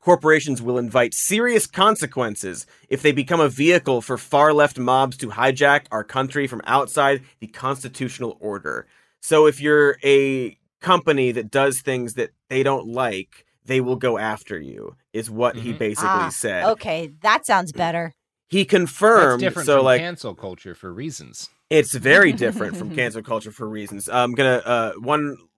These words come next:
Speaker 1: la-, little, uh, extra bit from McConnell, this quote about, uh, M L B, Coke, and Delta,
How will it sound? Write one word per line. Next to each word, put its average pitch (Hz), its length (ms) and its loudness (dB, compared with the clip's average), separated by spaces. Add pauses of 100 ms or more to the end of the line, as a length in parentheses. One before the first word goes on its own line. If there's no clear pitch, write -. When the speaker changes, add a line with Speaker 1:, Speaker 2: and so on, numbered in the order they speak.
(120)
Speaker 1:
la-, 135 280 0
little, 135 260 -4 (600)
uh, 123 160 0
extra 131 240 -4
bit 135 200 0
from 123 160 -8
McConnell, 120 440 -2
this 107 140 -12
quote 131 300 0
about, 107 280 -6 (160)
uh, 95 280 -4 (320)
M 170 180 4
L 190 100 8
B, 190 380 0 (120)
Coke, 175 340 4
and 156 260 0
Delta, 110 460 -2